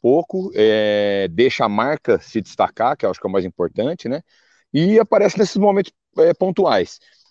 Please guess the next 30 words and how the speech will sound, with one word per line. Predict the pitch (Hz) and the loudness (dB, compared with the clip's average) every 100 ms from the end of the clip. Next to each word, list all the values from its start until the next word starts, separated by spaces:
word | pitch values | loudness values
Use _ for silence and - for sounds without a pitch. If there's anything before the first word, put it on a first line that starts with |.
| _ | _
é, | 98 101 | 0 2
tentando | 98 120 104 123 131 123 117 107 | 2 -2 0 0 0 0 2 2
alimentar | 110 107 95 90 104 | 2 -2 -4 -2 -2
a | 104 | -2
meninada | 104 98 101 101 101 | -4 -4 -4 -2 0
aí | 101 92 | -2 -4
de | 90 | -8
conhecimento, | - 101 98 95 90 113 139 139 127 131 127 - _ _ - | -8 -6 -6 -6 -4 -2 -2 -2 -4 -4 -4 -6 _ _ -6
essas | 98 - | -6 -2
alternativas | 107 98 107 92 - 101 | -2 0 -2 -4 -6 -4
do | 95 | -4
empreendedorismo, | 101 104 101 95 87 87 117 131 98 | -4 -4 -2 -2 -2 0 0 0 -2
né? | 107 | -6
Sempre | - 120 - | -4 -8 -6
mostrar | 107 - 107 | -6 -2 -2
que, | 104 101 - _ _ - | -2 -6 -6 _ _ -6
é, | 90 90 90 | -4 -2 -4
dá | 82 120 | -2 0
pra | 131 117 | 0 -4
acontecer | 110 107 101 - 110 | -4 -4 -4 -2 -2
fazendo | 113 98 107 | 0 0 -2
bem | 98 98 | -2 -4
feito | - 113 107 101 | 0 0 0 -2
nesse | 104 | -4
país, | - 87 123 | -2 0 0
não | 113 117 | 0 -4
é | |
só, | - 117 95 - - _ - | 0 2 2 -2 -20 _ -6
é, | 92 95 90 - | -2 0 0 -2
é, | 95 92 87 85 78 | -4 -2 -2 -4 -6